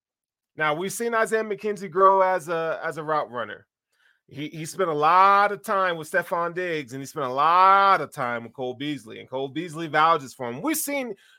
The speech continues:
Isaiah McKenzie, when he's needed, come up in a big way. Now, he's wide receiver four on this team.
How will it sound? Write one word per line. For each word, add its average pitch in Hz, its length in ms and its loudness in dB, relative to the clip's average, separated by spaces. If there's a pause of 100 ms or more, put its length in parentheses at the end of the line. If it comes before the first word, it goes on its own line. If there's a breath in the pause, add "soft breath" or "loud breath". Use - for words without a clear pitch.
(280 soft breath)
Isaiah 208 240 4
McKenzie, 202 540 -2
when 285 320 2
he's 247 540 -6
needed, 160 580 -4 (380)
come 214 260 -2
up 208 160 0
in 190 80 -2
a 175 80 -4
big 160 180 -8
way. 123 300 -8 (800)
Now, 131 140 -2
he's 156 200 -4
wide 175 220 4
receiver 175 320 -10
four 185 380 -2
on 147 80 -4
this 127 160 -8
team. 110 280 -14